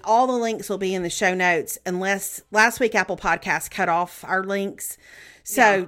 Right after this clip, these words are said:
Speaker 1: just know that if for some reason they're cut off in your podcast app, um, you can find them on either of our blogs, and there's gonna be a link to a Google Doc where I put all the links last week, and we'll add to that, that list this week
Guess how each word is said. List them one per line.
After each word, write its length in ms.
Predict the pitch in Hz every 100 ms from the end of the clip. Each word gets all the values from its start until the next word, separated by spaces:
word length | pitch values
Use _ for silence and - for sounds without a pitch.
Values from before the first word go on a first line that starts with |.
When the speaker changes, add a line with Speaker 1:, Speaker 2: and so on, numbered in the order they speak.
| -
Speaker 1:
just 220 | 240 240
know 480 | 254 214 175 170 196 226 _ - -
that 360 | 214 196 -
if 220 | 180 - - - 190
for 300 | - - 208
some 180 | 226 226
reason 220 | 208 208
they're 100 | 175
cut 240 | - 214
off 240 | 196 190 185
in 80 | 170
your 100 | 165
podcast 540 | - 185 - 185 -
app, 340 | 190 180 175 - _ _ - - _ _
um, 280 | 190 185 170
you 80 | 185
can 160 | 208 180
find 260 | 196 185
them 100 | 175 -
on 160 | 180
either 200 | 196 214
of 80 | 220
our 140 | 208
blogs, 540 | 185 170 170 170 165 - _
and 360 | 294 285 247 208
there's 160 | 190
gonna 100 | 202
be 80 | 180
a 60 | 175
link 160 | 180
to 100 | - 170
a 40 |
Google 300 | 180 175 165
Doc 240 | 165 151 147
where 100 | 165
I 60 |
put 180 | 170 185
all 160 | 165 170
the 80 | 165
links 280 | 165 -
last 260 | 202 180 185
week, 200 | 202 190
and 80 | 170
we'll 160 | 156 127
add 200 | 180 180
to 80 | 175
that, 300 | 160 - - _
that 260 | 180 165 156
list 240 | 160 -
this 200 | 175 -
week 380 | 180 170 - -